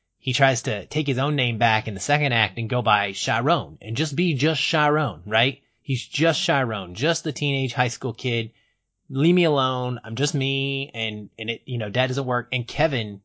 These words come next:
gives him the nickname Black. And of course, that's what he then is sort of going by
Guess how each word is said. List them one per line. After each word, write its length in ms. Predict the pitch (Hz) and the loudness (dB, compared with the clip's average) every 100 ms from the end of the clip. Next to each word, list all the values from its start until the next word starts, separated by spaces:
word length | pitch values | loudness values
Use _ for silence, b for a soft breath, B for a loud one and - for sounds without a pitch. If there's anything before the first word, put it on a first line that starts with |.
| _ | _
gives 220 | 120 104 | -6 -4
him 320 | - 101 95 98 | -6 -6 -8 -10
the 80 | 110 | -6
nickname 420 | 107 - 113 95 | -6 -4 -6 -6
Black. 460 | 92 147 131 - - | 0 2 2 0 -14
And 120 | 113 | -12
of 100 | 104 | -12
course, 420 | - 131 107 - - _ _ _ _ | -6 -4 -4 -6 -10 _ _ _ _
that's 280 | 123 117 - | -2 0 -2
what 180 | 113 98 | -10 -8
he 140 | 120 | -8
then 400 | 104 107 101 98 92 | -6 -4 -6 -8 -14
is 440 | - 110 101 92 - _ _ _ - | -10 -8 -8 -10 -18 _ _ _ -20
sort 220 | - - 117 | -10 -4 -4
of 100 | 98 | -2
going 340 | 123 117 107 | -2 -2 -4
by 440 | 98 95 92 90 | 0 0 0 -4